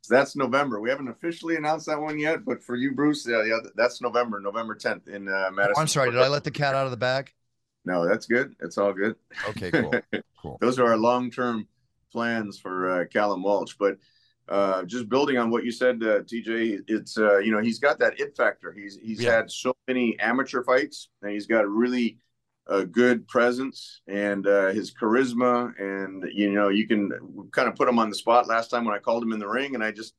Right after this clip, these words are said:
Speaker 1: put the <laughs> microphone over to him. And, you know, he really, uh, commands a, a great audience, and, uh, he's, he's, he's on the radar screen. A lot of people know when Callum Walsh gets in the ring now, so they're looking forward to the June ninth show.
Speaker 2: A lot of people, including Dana White, you know, he's one of
Speaker 1: Yeah.
Speaker 2: the sponsors, right? So it's all good. And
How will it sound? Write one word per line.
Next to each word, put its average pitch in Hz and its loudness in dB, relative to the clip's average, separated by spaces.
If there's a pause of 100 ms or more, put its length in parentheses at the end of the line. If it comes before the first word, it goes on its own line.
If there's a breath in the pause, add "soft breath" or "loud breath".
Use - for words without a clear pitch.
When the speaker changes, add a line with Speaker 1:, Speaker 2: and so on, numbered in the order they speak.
(100)
Speaker 1:
put 131 -2
the 113 -4
<laughs> 117 2
microphone 135 0 (420 soft breath)
over 120 2
to 117 2
him. 120 2
And, 101 -6 (440 soft breath)
you 104 -4
know, 101 4
he 113 4
really, 117 2
uh, 104 4
commands 104 -2
a, 95 -8 (160)
a 92 -8
great 104 2
audience, 98 0
and, 92 -10
uh, 90 0
he's, 95 -8
he's, 92 -6
he's 104 0
on 117 4
the 107 6
radar 110 6
screen. 95 -6
A 85 -2
lot 98 4
of 101 -4
people 101 -6
know 101 0 (400)
when 90 -8
Callum 98 -2
Walsh 98 0
gets 92 -6
in 90 -8
the 87 -2
ring 104 2
now, 85 -2
so 82 -6
they're 90 -2
looking 92 -4
forward 90 -2
to - -14
the 82 -2
June 87 -6
ninth 85 -2
show. 73 -4 (400)
Speaker 2:
A 92 -10
lot 101 0
of 104 -6
people, 110 -4
including 110 -4
Dana 113 -2
White, 123 -2
you 101 -8
know, 98 -4
he's 101 -4
one 95 2
of 95 4
Speaker 1:
Yeah. 95 0
Speaker 2:
the - -2
sponsors, 98 -4
right? 90 -2
So 87 -2
it's - -8
all 95 -2
good. 101 -2
And 90 -6